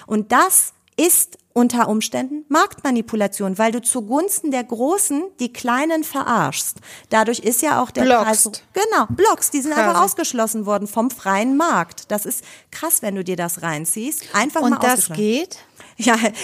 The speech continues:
Speaker 1: es ging. Jetzt werden sie natürlich vor die Finanzaufsicht zitiert.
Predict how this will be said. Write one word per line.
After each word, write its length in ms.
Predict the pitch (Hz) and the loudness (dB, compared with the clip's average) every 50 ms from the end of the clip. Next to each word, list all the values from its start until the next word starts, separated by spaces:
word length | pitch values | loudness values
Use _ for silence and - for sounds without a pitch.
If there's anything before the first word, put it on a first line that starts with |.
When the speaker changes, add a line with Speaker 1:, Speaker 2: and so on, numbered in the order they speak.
| 302 - | -6 -2
Speaker 1:
es 260 | - 220 208 - - | 0 0 0 0 0
ging. 240 | - 208 214 233 320 440 - - - - - | 2 2 2 2 0 -2 -6 -10 -20 -20 -10
Jetzt 300 | - 240 240 233 233 220 | -4 -4 -4 -4 -4 -2
werden 240 | 220 233 254 277 311 | 0 2 2 2 2
sie 100 | 277 294 | 0 0
natürlich 600 | 262 254 233 233 - 269 269 269 302 294 - - - | 0 0 0 0 -2 -2 -2 -2 -2 -2 -4 -6 -10
vor 260 | - - - 269 294 | -8 -4 -2 0 0
die 120 | 302 302 | 0 -2
Finanzaufsicht 1000 | 285 - - 240 233 220 233 - - - - 226 226 - - 220 214 - - - | -2 -2 0 0 2 2 2 0 0 0 0 0 0 0 -2 -4 -4 -6 -6 -6
zitiert. 760 | - - 214 214 - - 208 196 190 214 302 480 - - - | -4 -4 -4 -4 -6 -4 -2 0 0 0 -2 -4 -8 -12 -16